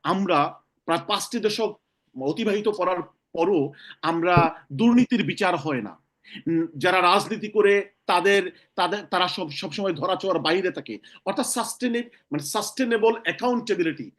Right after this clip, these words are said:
সাস্টেনেবল ডেভেলপমেন্টের জন্য যে অ্যাকাউন্টেবিলিটি দরকার সেটি নাই। আমরা সেটি করতে যাচ্ছি, তার জন্য সংস্কার করতে যাচ্ছি, স-, মানে, আহ, কনস্টিটিউশনের সংস-, সংস্কার করতে চাচ্ছি,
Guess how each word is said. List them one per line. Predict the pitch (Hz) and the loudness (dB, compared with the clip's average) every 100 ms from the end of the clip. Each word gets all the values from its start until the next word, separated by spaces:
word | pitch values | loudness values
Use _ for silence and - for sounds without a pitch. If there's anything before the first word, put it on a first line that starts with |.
| _ - 135 131 | _ -18 -14 -10
সাস্টেনেবল | - 165 - 226 226 226 233 160 | -8 -8 -4 -2 0 2 0 0
ডেভেলপমেন্টের | 180 214 220 226 220 | 2 2 2 0 -2
জন্য | 208 208 202 | 0 0 0
যে | 180 | 0
অ্যাকাউন্টেবিলিটি | 196 143 208 240 233 196 165 | -2 -2 -4 -4 -4 -6 -4
দরকার | 170 143 139 - _ | -4 -4 -8 -10 _
সেটি | - 214 220 | -4 -2 0
নাই। | 175 127 95 - _ - | 0 0 -4 -14 _ -4
আমরা | 254 277 | -2 -2
সেটি | 254 247 | -2 -6
করতে | - 220 - 214 | -4 -4 -2 -2
যাচ্ছি, | 160 - - - - _ _ _ _ | -2 -6 -10 -12 -14 _ _ _ _
তার | 208 214 | 2 2
জন্য | 202 240 254 | 2 0 -2
সংস্কার | - 196 - 226 | -2 -6 -4 -6
করতে | 226 190 180 | -4 -6 -4
যাচ্ছি, | 156 123 - 101 - - _ | -4 -6 -10 -18 -18 -20 _
স-, | - | -6
মানে, | 196 175 175 160 - - | -2 0 0 0 -6 -2
আহ, | 139 143 | 0 0
কনস্টিটিউশনের | 143 226 233 240 240 240 220 | 0 0 0 -2 -2 -2 -4
সংস-, | 208 170 202 | -8 -10 -12
সংস্কার | 170 185 156 - | -8 -8 -6 -8
করতে | 175 156 | -6 -6
চাচ্ছি, | 139 135 113 | -8 -10 -14